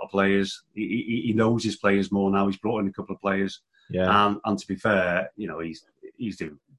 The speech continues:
Speaker 1: brilliantly well, eh?
Speaker 2: Well, he's
Speaker 1: They're thirteen points clear, I think, at the moment,
Speaker 2: Yeah,
Speaker 1: aren't they?
Speaker 2: they're w-, miles ahead of Celtic in the Scottish Premier League. And then they also, last night, as
Speaker 1: Yeah.
Speaker 2: at time
Speaker 1: That's
Speaker 2: of
Speaker 1: right, yeah.
Speaker 2: recording,
Speaker 1: Yeah.
Speaker 2: finished top of their Europa League group with the teams like, um, Benfica in their group.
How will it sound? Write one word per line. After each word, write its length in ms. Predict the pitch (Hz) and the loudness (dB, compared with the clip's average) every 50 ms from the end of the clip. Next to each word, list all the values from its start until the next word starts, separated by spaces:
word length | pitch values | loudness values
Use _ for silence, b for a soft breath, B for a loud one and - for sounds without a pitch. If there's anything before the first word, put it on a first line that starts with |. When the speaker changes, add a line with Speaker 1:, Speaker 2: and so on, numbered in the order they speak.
| _ | _
Speaker 1:
brilliantly 300 | - 95 87 98 107 104 | -14 -12 -10 -10 -8 -8
well, 240 | 90 90 92 95 90 | -8 -6 -6 -6 -6
eh? 80 | 85 90 98 | -6 -4 0
Speaker 2:
Well, 180 | 113 120 107 | 2 4 4
he's 300 | 101 98 95 92 92 - _ _ _ _ _ _ - | 4 4 2 2 -2 -8 _ _ _ _ _ _ -8
Speaker 1:
They're 120 | 113 98 | -8 -6
thirteen 420 | - - 120 120 113 - 123 117 | -4 -2 -2 -2 0 -2 -2 -2
points 300 | 98 - 123 131 104 - | -2 -2 -2 -4 -4 -6
clear, 260 | - - 131 139 147 127 | -4 -2 0 0 0 0
I 20 | 107 | -2
think, 100 | 110 104 | -2 -4
at 60 | 120 | -4
the 40 | 110 | -2
moment, 140 | 104 107 104 | 0 2 4
Speaker 2:
Yeah, 120 | 107 113 | 4 4
Speaker 1:
aren't 100 | 104 - | 2 2
they? 60 | - 107 | 2 2
Speaker 2:
they're 260 | 107 107 104 92 - - _ _ _ _ _ _ _ - | 4 4 4 2 0 -4 _ _ _ _ _ _ _ -18
w-, 320 | 92 92 113 110 113 - - | -12 -8 -4 -2 -2 0 2
miles 280 | 120 123 123 123 113 | 2 4 4 4 4
ahead 120 | 117 117 113 | 4 4 2
of 80 | 110 | 2
Celtic 340 | - - 113 110 107 - - | 4 4 4 4 4 0 -4
in 60 | 113 107 | -4 -4
the 60 | 101 | -4
Scottish 320 | - - 123 98 - - | -4 0 0 0 0 0
Premier 240 | - - 117 113 101 | 0 0 0 2 0
League. 200 | 90 87 87 90 | -2 -2 -2 -2
And 80 | 95 95 | 0 0
then 100 | 98 98 | 2 4
they 80 | 98 104 | 4 4
also, 460 | 107 113 110 - - 95 95 92 - _ - | 6 4 2 2 0 -2 -2 -2 -6 _ 0
last 320 | 98 107 107 - - - | 2 2 2 2 0 0
night, 340 | 113 107 90 92 107 - - _ _ _ - | 0 2 2 0 -2 -4 -6 _ _ _ -6
as 100 | - 98 | -4 -4
Speaker 1:
Yeah. 60 | 98 | -4
Speaker 2:
at 320 | 95 - - 104 107 98 - - _ _ _ - | -4 0 4 4 4 4 2 -2 _ _ _ 2
time 160 | - 101 98 | 4 4 6
Speaker 1:
That's 40 | 98 | 6
Speaker 2:
of 0 | |
Speaker 1:
right, 160 | 98 95 90 | 4 4 2
yeah. 40 | 92 | 2
Speaker 2:
recording, 380 | 98 107 104 98 92 101 117 139 | 4 6 6 6 6 6 4 2
Speaker 1:
Yeah. 260 | 135 123 - - - | 0 -2 -2 0 2
Speaker 2:
finished 220 | 98 104 - - | 2 2 2 2
top 160 | - 117 - | 0 0 2
of 80 | 113 101 | 2 2
their 80 | 110 107 | 2 4
Europa 280 | 107 107 110 101 107 | 4 4 2 2 2
League 200 | 101 110 117 110 92 | 2 0 0 0 0
group 240 | 92 87 95 95 - | -2 -2 -2 -2 -2
with 100 | 104 98 | -2 0
the 180 | 98 101 101 98 _ _ _ _ _ _ _ _ _ _ _ _ - | 2 2 0 0 _ _ _ _ _ _ _ _ _ _ _ _ 0
teams 400 | 117 113 110 107 107 104 98 - | 2 4 4 4 2 2 4 6
like, 320 | 110 104 101 101 - - | 6 6 6 4 4 4
um, 440 | 110 107 104 104 107 104 104 107 113 - | 6 6 6 6 4 0 -2 -2 0 2
Benfica 400 | 113 113 110 - 139 175 196 - | 4 4 4 2 0 0 2 2
in 60 | 185 147 | 2 2
their 120 | 113 107 | 2 2
group. 280 | 98 113 98 - - | 4 2 2 0 0